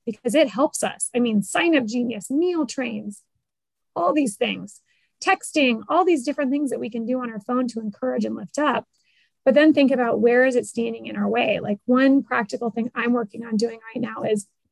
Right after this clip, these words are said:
upgrading my communication channel by one level. So if I'm on social media, 'cause of course I am, <laughs> but, um, and you don't have to be, but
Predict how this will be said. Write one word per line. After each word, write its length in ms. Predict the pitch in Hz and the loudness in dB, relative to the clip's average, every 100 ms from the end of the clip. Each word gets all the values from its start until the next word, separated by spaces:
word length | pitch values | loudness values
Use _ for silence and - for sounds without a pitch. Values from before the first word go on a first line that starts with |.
| _ _ 269 | _ _ 2
upgrading 800 | 277 - 294 277 277 269 285 285 _ _ _ - | 2 4 6 6 6 4 4 0 _ _ _ -2
my 160 | 240 | 0
communication 720 | 233 240 247 233 214 220 226 208 | 0 0 2 2 2 0 0 -4
channel 320 | 240 220 208 | -4 -6 -6
by 160 | 208 214 | -6 -6
one 260 | 208 101 | -4 -6
level. 360 | - - - - _ _ _ _ - | -8 -10 -12 -12 _ _ _ _ -12
So 380 | - 262 247 247 | 0 4 6 6
if 180 | 262 269 | 4 2
I'm 260 | 269 294 | 4 4
on 180 | 294 285 - | 4 2 -2
social 340 | - 247 226 302 | -4 -2 2 2
media, 260 | 240 240 | 2 0
'cause 180 | 254 247 | -2 -6
of 100 | 262 | -6
course 360 | - 247 262 - _ | -6 -4 -4 -10 _
I 80 | 269 | 0
am, 340 | 262 240 269 | 0 2 2
<laughs> 640 | 311 320 - - - _ - | 4 2 -2 -14 -20 _ 2
but, 260 | 285 262 _ | 2 2 _
um, 500 | 294 262 247 233 233 - - | 0 2 2 0 -2 -6 -2
and 200 | 269 277 | 0 2
you 80 | |
don't 180 | 302 392 | 0 0
have 200 | 320 269 | 0 0
to 80 | - | -2
be, 180 | 240 240 | -4 -4
but 240 | 214 - | -4 -8